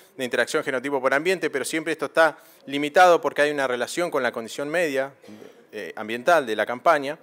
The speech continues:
y no hay, y, y no teníamos una manera fácil y rápida de comparar el comportamiento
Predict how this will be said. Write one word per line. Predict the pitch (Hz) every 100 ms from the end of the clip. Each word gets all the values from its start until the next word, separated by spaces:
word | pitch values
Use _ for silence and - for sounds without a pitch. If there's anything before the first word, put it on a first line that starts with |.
| - - - -
y | 151
no | 180
hay, | 214 220 -
y, | 135 139 143
y | 151
no | 196
teníamos | 185 180 196 180 -
una | 175 160
manera | 156 170 165 147
fácil | 180 180 170 147
y |
rápida | 147 160 156 151
de | 135
comparar | 131 120 135 165
el |
comportamiento | 147 127 131 135 156 180 135 123